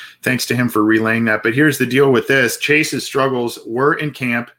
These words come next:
and then, you know, we've, we've seen some drops. Now, it's not a super regular thing, but there's some routine plays that we've seen in clips and other things where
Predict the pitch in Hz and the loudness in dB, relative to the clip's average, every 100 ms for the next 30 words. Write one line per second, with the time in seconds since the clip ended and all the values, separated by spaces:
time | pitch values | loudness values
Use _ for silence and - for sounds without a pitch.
0 | _ _ 107 113 110 127 143 147 143 135 | _ _ -14 -10 -4 -2 0 -2 -4 -4
1 | 117 113 113 131 117 - 165 160 - 165 | -2 -2 -4 -4 -4 -2 -2 -2 0 0
2 | 147 113 73 - 110 107 110 135 147 117 | 0 -2 -4 -8 -6 -6 -4 -4 -2 -4
3 | - - - 165 147 131 127 123 117 127 | -6 -10 -2 0 2 2 0 -2 -2 -4
4 | 113 110 127 127 135 139 180 185 180 156 | -4 -4 -4 -6 -6 -2 -4 -2 -6 -6
5 | - 156 135 120 110 123 117 120 - 135 | -4 -2 0 0 -2 -6 -8 -10 -10 -8
6 | 123 120 107 90 143 139 139 120 120 131 | -10 -10 -16 -8 -4 -4 -4 -8 -6 -6
7 | 123 123 113 - 110 113 110 | -6 -8 -8 -8 -4 -2 -4